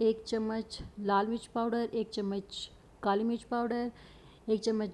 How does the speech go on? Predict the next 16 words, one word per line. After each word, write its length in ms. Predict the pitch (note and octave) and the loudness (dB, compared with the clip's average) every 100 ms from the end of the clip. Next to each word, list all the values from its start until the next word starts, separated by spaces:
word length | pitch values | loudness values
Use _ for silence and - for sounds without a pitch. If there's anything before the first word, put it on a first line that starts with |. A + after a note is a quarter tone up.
| - | 0
गरम 240 | G#3+ A3 | 0 2
मसाला 280 | A#3+ A#3+ A#3 | 0 0 0
पाउडर, 480 | A3 A3+ A3 A3 A#3 | 2 2 2 2 0
नमक 360 | F#3+ G3 F#3+ - | 0 0 0 -2
हस्बे 280 | G3 F#3 F#3+ | -4 0 -2
जायका, 460 | F3+ F#3+ G#3+ G#3+ A3+ A3+ A#3+ - | 2 0 0 0 0 2 0 -4
अजवाइन 640 | - G#3 G3 G3+ G3 G#3+ A#3 | -6 -4 0 0 2 2 2
आधा 240 | F#3 G3 G#3+ | 0 0 -2
चम्मच 500 | G#3+ A3+ A3 A#3 - - | -2 -2 -2 -2 -6 -6
और 100 | G3+ | -6
कुटा 320 | F#3+ G#3 G3+ | -6 -6 0
हुआ 220 | A3+ G#3+ A3+ - - - - - | 0 2 0 -4 -20 -20 -20 -12
सूखा 260 | G#3 G3 G#3+ | -8 -2 0
धनिया 440 | G3 G3 F#3+ G#3 A#3+ - - - - - | 2 2 2 0 -2 -8 -20 -20 -18 -2
एक 180 | G3+ F#3+ | 0 0
चम्मच। 460 | F#3+ E3 E3 F3+ | 0 -2 -2 -8